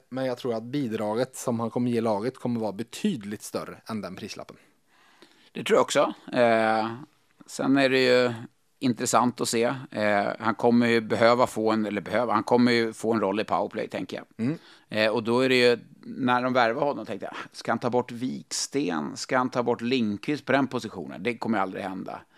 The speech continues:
Speaker 2: Men då pratar jag också lite med Bofors folk och de säger att,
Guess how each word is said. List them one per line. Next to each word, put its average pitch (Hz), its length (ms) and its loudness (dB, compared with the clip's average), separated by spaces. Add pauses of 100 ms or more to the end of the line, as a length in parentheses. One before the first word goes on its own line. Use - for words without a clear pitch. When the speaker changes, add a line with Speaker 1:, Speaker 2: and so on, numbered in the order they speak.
(720)
Speaker 2:
Men 117 120 -2
då 131 100 0
pratar 127 320 4
jag 135 60 4
också 160 180 -4
lite 139 200 -4
med 135 220 0
Bofors 123 420 -4
folk - 360 -4
och 135 60 -4
de 123 140 -2
säger 110 220 -2
att, - 260 -10